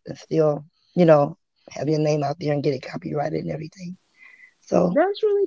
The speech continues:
Speaker 2: cool. I appreciate that information. I will most definitely look into that.
Speaker 1: Okay,
Speaker 2: I
Speaker 1: thank
Speaker 2: want
Speaker 1: you.
Speaker 2: one of your books. I'm gonna have to come on your page. I need
Speaker 1: Okay,
Speaker 2: some
Speaker 1: well
Speaker 2: more paper in my library.
Speaker 1: <laughs> just let me know. I'll have the guy, uh, send it to you.
Speaker 2: Okay,
Speaker 1: Uh,
Speaker 2: thank you,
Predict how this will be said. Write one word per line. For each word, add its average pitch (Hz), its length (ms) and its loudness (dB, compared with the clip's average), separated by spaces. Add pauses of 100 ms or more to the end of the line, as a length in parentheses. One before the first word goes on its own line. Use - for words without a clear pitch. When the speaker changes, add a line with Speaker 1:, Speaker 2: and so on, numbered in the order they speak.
Speaker 2:
cool. 370 300 0
I 262 160 2
appreciate 320 480 0
that 269 140 2
information. 262 680 -2
I 202 120 -4
will 247 140 -4
most 240 240 -2
definitely 262 360 2
look 233 200 2
into 214 240 0
that. 170 320 -4 (360)
Speaker 1:
Okay, 220 440 4
Speaker 2:
I - 80 -2
Speaker 1:
thank 285 200 4
Speaker 2:
want 254 140 -2
Speaker 1:
you. 233 60 -2
Speaker 2:
one 240 140 0
of 247 120 -10
your 330 140 4
books. 190 440 -4
I'm 269 200 4
gonna 269 140 4
have 233 100 2
to 240 80 -4
come 254 200 -2
on 220 100 4
your 208 100 2
page. 302 720 2 (720)
I - 80 -4
need 208 80 8
Speaker 1:
Okay, 240 220 6
Speaker 2:
some 196 80 6
Speaker 1:
well - 160 8 (200)
Speaker 2:
more 302 160 -6
paper 277 200 4
in 233 80 2
my 220 100 6
library. 285 680 4 (220)
Speaker 1:
<laughs> - 200 -6
just 247 480 6
let 226 200 8
me 240 80 6
know. 208 400 8
I'll 185 180 6
have 196 200 6
the 180 60 -4
guy, 185 380 6
uh, 180 140 4
send 190 300 -2
it 190 140 -4
to 180 120 -2
you. 156 160 -4 (720)
Speaker 2:
Okay, 320 300 2
Speaker 1:
Uh, 180 60 0
Speaker 2:
thank 349 260 4
you, 247 100 -4